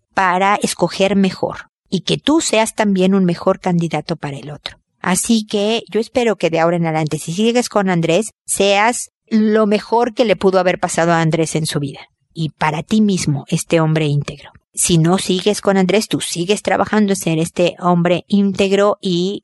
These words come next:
aprendes de esta experiencia que te mostró un lado de ti que tú mismo ignorabas, ¿ok? Pero el punto es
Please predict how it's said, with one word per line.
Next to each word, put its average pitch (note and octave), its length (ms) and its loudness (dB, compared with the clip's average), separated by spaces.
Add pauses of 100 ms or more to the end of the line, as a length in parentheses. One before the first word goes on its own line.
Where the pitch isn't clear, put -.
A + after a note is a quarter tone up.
aprendes F3 720 0
de D#3+ 280 -2
esta - 240 -4
experiencia E3+ 960 0
que - 140 -2
te E3+ 120 0
mostró F3 640 0
un F3 240 2
lado F3 300 0
de E3+ 140 -2
ti A3+ 380 -4
que - 200 -4 (160)
tú E3 100 -4
mismo E3+ 420 0
ignorabas, D#3 760 -4
¿ok? D#3+ 400 0 (180)
Pero E3+ 180 0
el E3 100 -2
punto A#3+ 600 0
es G#3 400 0